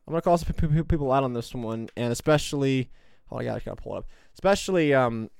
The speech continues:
one of the most popular, um, athletes in the world had a, had a, uh, um, a very bad take,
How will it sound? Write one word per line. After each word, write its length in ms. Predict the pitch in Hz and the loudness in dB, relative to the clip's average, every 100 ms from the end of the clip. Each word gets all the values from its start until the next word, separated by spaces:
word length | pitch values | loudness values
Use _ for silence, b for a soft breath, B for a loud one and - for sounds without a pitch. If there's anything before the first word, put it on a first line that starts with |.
| - - | -20 -10
one 220 | 117 131 | -4 -2
of 40 | 156 | 0
the 60 | |
most 160 | 135 - | -2 0
popular, 640 | 143 131 139 123 117 113 | 2 2 0 2 2 0
um, 160 | - 107 - | -2 -6 0
athletes 400 | 113 135 139 127 | 0 2 0 -4
in 60 | |
the 80 | 117 | -6
world 320 | 104 147 110 - | -4 -2 -2 -4
had 160 | 123 117 | -4 0
a, 100 | 113 | 0
had 300 | - 127 120 | -2 -2 0
a, 260 | 117 113 | 0 0
uh, 220 | 110 104 107 - - _ _ _ - | 0 -2 -6 -12 -20 _ _ _ -4
um, 420 | 104 101 98 - - _ _ - - _ | -2 -2 -8 -12 -20 _ _ -20 -20 _
a 60 | |
very 400 | 104 120 151 151 | -2 2 2 2
bad 280 | 107 104 95 | -2 -6 -4
take, 360 | - 87 - | -2 -4 -6